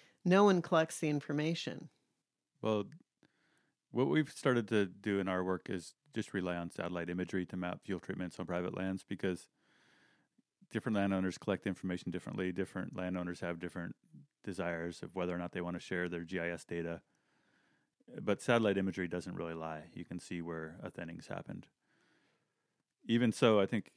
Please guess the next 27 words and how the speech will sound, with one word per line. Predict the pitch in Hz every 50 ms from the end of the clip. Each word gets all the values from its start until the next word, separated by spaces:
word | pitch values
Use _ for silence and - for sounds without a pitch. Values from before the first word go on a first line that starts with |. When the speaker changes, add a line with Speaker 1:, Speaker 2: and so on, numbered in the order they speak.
| - - -
Speaker 2:
um, | - 92 87 87 87 87 -
on | - 101 92 90 92
the | 92 90 87 82 80
Dixie | 82 107 113 - - 107
Fire, | 90 - 92 87 85
especially | 85 - - - 123 - - 110 98
in | 92
the | 92
area | 87 85 87 87 87
around | 87 82 85 87
Chester, | - - 90 87 - - 98 92 87 87 - - -
you | 95
know, | 87 85
I | - - 98 98 95
was | 92 98 87 - - _ -
just | - 98 - - _ _
pretty | - 98 87 82
shocked | - - 110 85 82 80 - - - - _ - _ _ _ _ -
at | 87 - -
the | - 85 80 80 80 - _ _ _ _ _ _ _ _ _ _ _ _ _ _ _ _ _ _
destruction | - 98 - - 131 131 127 - - 98
in, | 92 90 90 90 95 -
in | - 113 117
this | 110 - -
area | 110 95 95
that's | 92 92 92 -
had, | - 90 87 85 85 82